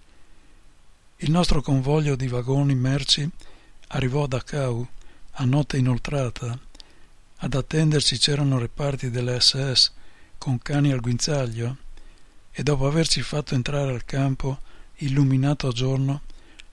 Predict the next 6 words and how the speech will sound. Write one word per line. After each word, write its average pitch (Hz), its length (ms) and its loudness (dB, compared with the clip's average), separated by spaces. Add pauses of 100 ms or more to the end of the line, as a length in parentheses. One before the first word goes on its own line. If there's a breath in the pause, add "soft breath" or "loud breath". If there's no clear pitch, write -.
ci 135 160 0
sistemarono 143 960 2 (420 soft breath)
in 135 120 2
una 135 180 4
grande 143 360 0
sala 123 520 2